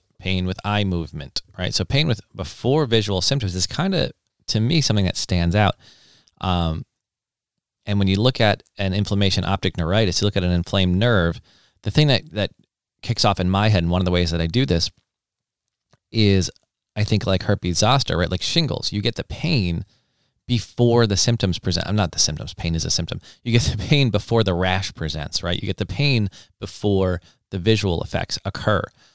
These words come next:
Um, and not to say that it's 'cause it's a virus, but to say it's a, it's a nerve kind of pain. So, uh, to me, I can link those a little bit in my head,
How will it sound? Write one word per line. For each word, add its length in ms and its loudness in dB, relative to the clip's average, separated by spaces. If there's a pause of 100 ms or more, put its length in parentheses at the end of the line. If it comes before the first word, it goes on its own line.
(160)
Um, 400 -6
and 100 -2
not 200 2
to 60 -4
say 160 0
that 120 0
it's 200 0
'cause 180 -2
it's 140 -4
a 60 -2
virus, 300 0
but 100 -14
to 100 -8
say 180 0
it's 120 -4
a, 220 0
it's 160 -4
a 40 -2
nerve 600 0
kind 200 -6
of 60 -12
pain. 360 -6 (960)
So, 320 2
uh, 160 -6
to 140 -6
me, 220 2
I 60 2
can 160 -2
link 180 0
those 160 0
a 40 -4
little 180 0
bit 100 -2
in 80 -4
my 100 -4
head, 380 0